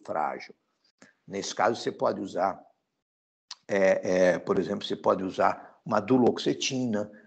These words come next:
você pode usar, é, é, drogas menos tóxicas, né? É, finalmente, ah, uma frase também aqui do professor Decour,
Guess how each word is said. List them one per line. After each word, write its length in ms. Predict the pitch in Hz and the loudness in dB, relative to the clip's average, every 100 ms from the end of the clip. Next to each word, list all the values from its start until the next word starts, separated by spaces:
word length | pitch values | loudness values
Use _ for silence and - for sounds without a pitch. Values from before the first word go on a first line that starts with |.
| _ | _
você 220 | - - | -10 -8
pode 300 | 101 107 98 | -4 -2 -2
usar, 540 | 98 85 101 98 - - _ _ _ - | -4 0 4 4 2 -14 _ _ _ -8
é, 920 | 98 95 92 90 - 90 87 85 85 | -2 0 2 0 -2 -4 -4 -4 -8
é, 20 | 85 85 - _ _ - _ | -10 -12 -16 _ _ -20 _
drogas 400 | - 98 101 95 | 0 2 4 2
menos 340 | 120 123 110 107 | 2 0 0 -6
tóxicas, 800 | - 107 98 76 - - - - | -4 0 2 0 -4 -14 -12 -10
né? 200 | 107 117 - _ _ _ - _ _ - | -8 -10 -14 _ _ _ -20 _ _ -8
É, 240 | 107 98 | -4 -4
finalmente, 800 | - - 139 110 123 123 - 143 _ _ - | -4 2 2 4 0 -2 -8 -14 _ _ -8
ah, 260 | 110 101 | -2 0
uma 160 | 104 107 | 2 0
frase 400 | - 104 95 - | 2 2 2 -2
também 260 | 101 98 98 | -8 -8 -8
aqui 200 | 82 92 | -10 -12
do 100 | 92 | -12
professor 540 | 101 90 90 - 95 | -12 -12 -12 -8 -2
Decour, 560 | 139 143 - 226 - | -2 -2 -4 -6 -8